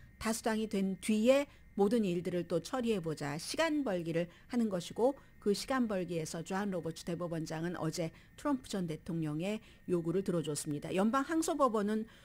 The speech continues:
트럼프의 요구를 기각했거든요. 지난주에. 항소법원이 기각한 걸 최고법원, 연방 대법원에서 일단 그렇게 했다는 건 말씀드리고요. 잠시 뒤에 오늘 그 뉴스의 특징이요.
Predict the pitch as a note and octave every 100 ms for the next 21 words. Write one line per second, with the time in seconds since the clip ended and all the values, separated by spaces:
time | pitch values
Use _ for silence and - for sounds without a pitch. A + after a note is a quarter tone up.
0 | - - E4 D#4 C#4+ A#3 F#3+ E3 E3+ F3
1 | E3+ F#3 G#3+ - F3 - D3+ D3 D#3 E3
2 | F3+ E3 D3 E3+ - - - - A3+ A3+
3 | F#3 D#3+ D#3+ D#3+ E3+ D#3+ D#3 F3 E3 G#3
4 | D4 - - - - D4+ C#4 A#3+ F3+ D#3
5 | D3 D3+ D#3+ F3 F#3 D#3+ D#3+ D3+ D3+ D#3
6 | - A#3 A#3+ - D#3+ E3 - - - E3+
7 | - G#3 A#3 - F#3 F3 E3+ F#3+ E3 E3
8 | F3 E3 D#3 D3 A3+ C#4 D#3 - - -
9 | - - - G#3+ B3 B3 F4 - A3+ A#3
10 | C4+ D3+ - - - - - - - -
11 | G#3+ C4+ E4 E4+ C#4+ C4 C4 G#3 A#3+ -
12 | C#4+ C4 B3 G4+ - D#4+ A#3 F3 G3+ D#3+